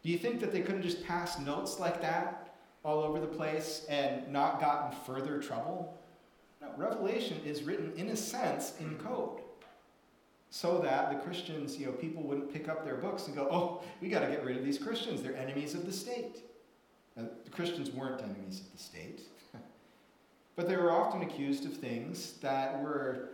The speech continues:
wild and wacky. I've mentioned this before, but especially if you're visiting this morning, the three main charges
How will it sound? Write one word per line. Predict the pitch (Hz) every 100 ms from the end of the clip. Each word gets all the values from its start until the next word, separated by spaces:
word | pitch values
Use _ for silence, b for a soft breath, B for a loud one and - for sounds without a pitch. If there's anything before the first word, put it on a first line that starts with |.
| 120
wild | 120 160 165 247
and | 143 131
wacky. | 131 131 - - - - - -
I've | 131 131 143
mentioned | 180 165 147
this | 139 -
before, | 127 - 135 117 113 -
but | - 127
especially | - 156 147 143
if | 127
you're | 117
visiting | 127 120 117
this | 113 -
morning, | 113 107 101 B B B -
the | 123
three | - 160 165
main | 143 139
charges | 139 131 127 123 101 95 - -